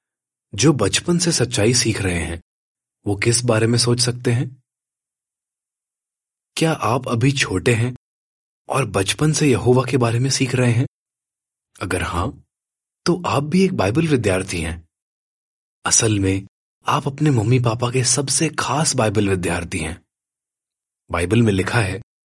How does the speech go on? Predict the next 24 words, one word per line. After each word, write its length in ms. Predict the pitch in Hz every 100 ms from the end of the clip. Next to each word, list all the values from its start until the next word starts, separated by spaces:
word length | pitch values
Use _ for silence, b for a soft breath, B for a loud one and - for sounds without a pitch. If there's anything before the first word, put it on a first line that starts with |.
| _ _ _ _ _ -
"परमेश्वर 580 | 85 85 104 - 123
के 120 | 117 120
करीब 380 | 101 98 120
आओ 240 | 92 78 - _ _ _ _ _ -
और 200 | 80 80
वो 220 | 80 98
तुम्हारे 460 | 110 101 82 - 120
करीब 300 | 120 92 90
आएगा।" 400 | 80 80 78 76 _ _ _ _ _ _ _ _ _ -
याकूब 400 | 85 - 98 95
चार 280 | 95 -
का 140 | - 78
आठ। 260 | 76 - - _ _ _ _ _ _ _ _ _ _ _ _ _
तो 180 | - 143
अगर 220 | 147 165 - -
आप 340 | - 151 -
यहोवा 460 | 127 110 110 123 123
के 100 | 120
करीब 340 | 120 98 104
आने 240 | 101 95 101
के 100 | 104
लिए 140 | 101
मेहनत 380 | 92 82 104 143
करें, 300 | 107 85 120